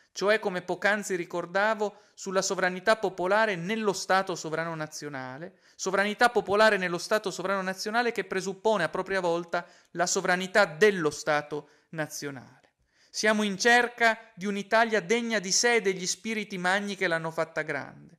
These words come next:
L'Italia di Dante e di Petrarca, di Machiavelli e di Manzoni, di Vico e di Gioberti,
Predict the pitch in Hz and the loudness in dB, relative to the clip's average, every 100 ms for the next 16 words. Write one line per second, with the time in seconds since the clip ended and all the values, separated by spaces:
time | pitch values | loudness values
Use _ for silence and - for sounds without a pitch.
0 | _ _ _ 175 180 220 214 214 202 185 | _ _ _ -10 0 6 6 6 2 2
1 | 180 220 226 214 180 175 175 170 143 131 | 4 4 2 -2 -4 -4 -6 -6 -8 -8
2 | - _ - _ _ - 190 196 196 214 | -14 _ -20 _ _ -12 -2 0 0 2
3 | 196 220 233 220 185 175 170 160 165 147 | 4 6 4 2 -4 -4 -4 -4 -4 -4
4 | 139 151 _ _ - 165 196 190 254 240 | -6 -14 _ _ -18 -8 -6 -2 -2 0
5 | 196 185 175 170 147 135 139 - - | 0 0 -4 -2 -2 -4 -16 -20 -20